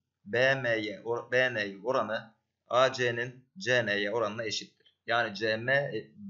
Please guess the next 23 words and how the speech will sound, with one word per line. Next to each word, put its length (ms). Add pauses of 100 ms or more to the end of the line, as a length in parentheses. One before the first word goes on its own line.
C 280
bölü 140
M, 400 (340)
B 220
bölü 240
N'ye 540 (260)
eşittir. 580 (3000)
Yani 220
açıortayın 720 (400)
yanındaki 920 (140)
kenarla 560
karşısındaki 840
açının 260
oranları 520
birbirine 680 (120)
eşittir 600 (220)
diyebiliriz. 600 (260)
Her 160
zaman 300
için 240
bu 120
oran 400
eşittir. 580